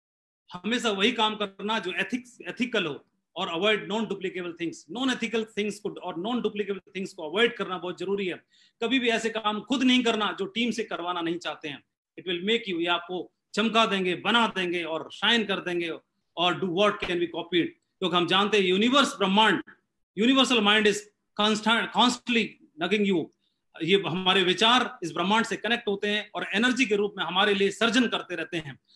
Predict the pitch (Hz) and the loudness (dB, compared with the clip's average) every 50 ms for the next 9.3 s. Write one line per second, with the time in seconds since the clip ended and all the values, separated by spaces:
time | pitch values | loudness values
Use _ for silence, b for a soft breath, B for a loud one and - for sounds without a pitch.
0 | b _ - 185 175 165 170 160 175 156 160 170 170 170 185 185 - 262 254 226 | b _ -6 -2 -2 -2 -2 -2 -2 0 0 2 2 0 0 -2 -2 -4 -4 -4
1 | - 220 185 165 175 175 196 190 190 - 220 208 208 233 240 - - - _ - | -4 -4 -4 -4 -4 -6 -6 -6 -2 0 2 2 4 2 0 -2 -8 -14 _ -8
2 | 165 151 165 165 165 185 202 202 180 180 180 180 180 185 175 170 - - 214 226 | -6 -4 -2 -2 0 2 2 2 2 2 2 2 2 2 0 -2 0 0 0 0
3 | 226 226 196 180 - - 175 170 170 - 190 185 180 175 - 196 202 220 240 226 | 0 0 -4 -6 -6 -6 -8 -6 -6 -4 -4 -4 -4 -4 -2 0 2 2 2 2
4 | - - - _ _ _ _ 175 185 196 190 202 190 175 170 180 185 208 196 - | 0 -6 -12 _ _ _ _ -4 0 2 4 2 2 2 0 0 0 0 -2 -2
5 | - 185 175 170 170 170 175 180 180 175 170 - - 160 175 170 - 170 165 185 | -6 -6 -4 -4 -2 -2 -2 -2 -4 -6 -8 -6 -6 -6 -6 -6 -6 -6 -6 -6
6 | 175 175 160 165 156 135 160 175 185 165 175 165 151 156 151 151 - - 147 143 | -6 -6 -6 -6 -8 -8 -6 -6 -6 -4 -4 -6 -6 -6 -10 -12 -12 -12 -12 -10
7 | - 143 - _ 135 131 131 127 120 - _ _ _ b b b b b 165 156 | -10 -14 -16 _ -14 -14 -12 -14 -14 -18 _ _ _ b b b b b -4 -2
8 | 233 269 285 285 - 226 214 226 220 240 247 277 285 285 233 240 214 202 196 185 | 0 0 0 0 0 0 -2 0 2 2 2 4 4 2 2 4 4 4 2 2
9 | - 170 151 139 123 - | 0 -2 -2 -2 -4 -8